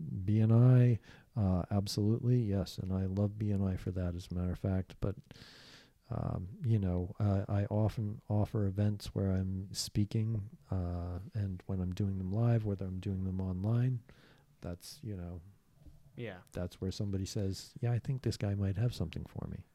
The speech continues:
Speaker 2: Well, I guess it, f-, from, you know, just looking in it, I guess it's really tough because for somebody to, to say to themselves, "I need, I need you to help me be successful,"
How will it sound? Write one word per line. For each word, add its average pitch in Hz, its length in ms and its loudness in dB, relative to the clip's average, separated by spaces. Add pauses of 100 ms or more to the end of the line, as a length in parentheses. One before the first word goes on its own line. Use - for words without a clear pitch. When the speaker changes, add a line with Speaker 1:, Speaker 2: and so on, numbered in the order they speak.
Speaker 2:
Well, 131 260 2 (440)
I 131 120 0
guess 170 260 4
it, - 160 -10 (200)
f-, 127 140 -4 (120)
from, 117 440 -2
you 117 100 -2
know, 104 140 0
just 117 220 -2
looking 123 340 2
in 117 140 2
it, - 260 -4 (400)
I 131 80 0
guess 185 260 0
it's 185 160 0
really 131 220 6
tough 139 300 0
because 110 500 -2 (560)
for 135 140 0
somebody 160 360 0
to, 110 220 0 (280)
to 107 180 -6
say 113 240 -2
to 113 80 -2
themselves, 107 420 -4
"I 95 120 -8
need, 98 420 -10 (220)
I 107 80 -8
need 104 340 -10 (440)
you 110 460 -4
to - 100 -16
help 110 280 -8
me 104 280 -10 (360)
be 117 100 -10
successful," 107 800 -8